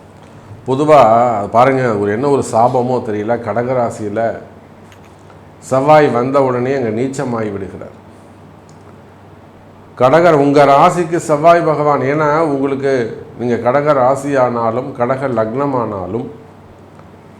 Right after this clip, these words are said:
அஞ்சு, பத்துக்குடையவர் அந்த செவ்வாய். ரொம்ப முக்கியமானவர். ஒண்ணு கர்மஸ்தானம், தொழில் ஸ்தானம், உத்தியோகம், வருமானம், இன்னொரு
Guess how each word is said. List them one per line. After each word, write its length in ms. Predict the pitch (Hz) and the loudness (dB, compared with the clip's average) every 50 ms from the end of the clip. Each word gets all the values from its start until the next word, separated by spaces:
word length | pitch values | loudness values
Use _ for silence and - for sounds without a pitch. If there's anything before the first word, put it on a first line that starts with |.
| - - - - - - - 101 113 | -20 -20 -20 -20 -20 -14 -6 -2 0
அஞ்சு, 300 | 147 170 180 170 180 202 202 165 - | 0 2 0 0 -2 -4 -2 0 2
பத்துக்குடையவர் 880 | 160 151 151 156 214 208 170 - 185 180 180 175 170 170 165 175 180 175 | 0 0 0 0 -4 -4 -2 0 0 2 2 2 2 2 2 2 2 2
அந்த 140 | 160 160 156 - | 0 0 -2 -2
செவ்வாய். 360 | 147 135 135 139 139 135 117 | -4 -4 0 2 2 2 2
ரொம்ப 160 | 123 135 151 160 156 147 | 0 0 0 0 0 0
முக்கியமானவர். 800 | 135 131 147 165 165 165 165 165 170 180 185 180 170 156 135 101 65 101 117 | -4 -4 -2 -2 0 2 2 2 2 0 0 0 -2 -2 -4 -6 -6 -4 -4
ஒண்ணு 200 | 135 151 165 175 165 147 | -2 -2 -2 -2 -2 -2
கர்மஸ்தானம், 840 | 143 143 147 151 160 151 151 - 156 143 139 135 139 151 165 160 135 - - - - - - | -2 -2 0 0 -2 -2 -2 -2 -2 -2 -2 0 0 2 2 2 0 -2 -6 -12 -12 -6 -2
தொழில் 360 | 131 139 151 165 165 160 147 127 - | 0 0 2 2 2 0 0 -4 -6
ஸ்தானம், 500 | - - - 120 123 123 135 151 165 147 131 - - - - - - - - - - - - - - - - - - - - - - - - - - - - - - 120 127 | -2 0 0 0 0 -2 -4 -4 -4 -6 -8 -12 -16 -20 -20 -20 -20 -20 -20 -20 -20 -20 -20 -20 -20 -20 -20 -20 -20 -20 -20 -20 -20 -20 -20 -20 -20 -20 -20 -12 -8 -6 -4
உத்தியோகம், 760 | 123 123 135 160 165 151 139 - 127 135 139 160 165 147 123 - - - - - - - - - - - - - - - - - - - - - - - - 113 | -4 -2 0 2 4 4 4 2 2 0 0 2 0 0 -2 -4 -8 -14 -18 -20 -20 -20 -20 -20 -20 -20 -20 -20 -20 -20 -20 -20 -20 -20 -20 -20 -18 -8 -2 0
வருமானம், 760 | 123 131 147 156 160 156 147 127 123 131 147 160 156 135 104 - - - - - - - - - - - - - - - - - - - 117 | 2 2 2 2 2 2 2 2 2 2 2 2 2 0 -2 -6 -10 -14 -16 -20 -20 -20 -20 -20 -20 -20 -20 -20 -20 -20 -20 -18 -10 -6 -2
இன்னொரு 280 | 127 139 151 151 151 | 2 4 4 4 4